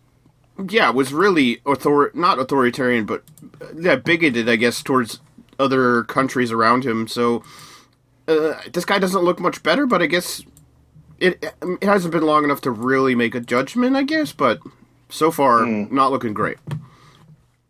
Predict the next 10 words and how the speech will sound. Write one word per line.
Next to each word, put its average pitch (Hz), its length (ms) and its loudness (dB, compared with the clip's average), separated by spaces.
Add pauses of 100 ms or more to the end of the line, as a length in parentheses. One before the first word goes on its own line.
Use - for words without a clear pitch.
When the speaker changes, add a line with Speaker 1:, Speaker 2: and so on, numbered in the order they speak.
(720)
Speaker 2:
Can 214 140 0
I 277 120 0
tell 233 280 0
you 233 160 0
how 196 280 -2
Norwegian 147 680 -8
I 143 160 -2
felt 151 300 0
this 147 220 0
week? 160 500 0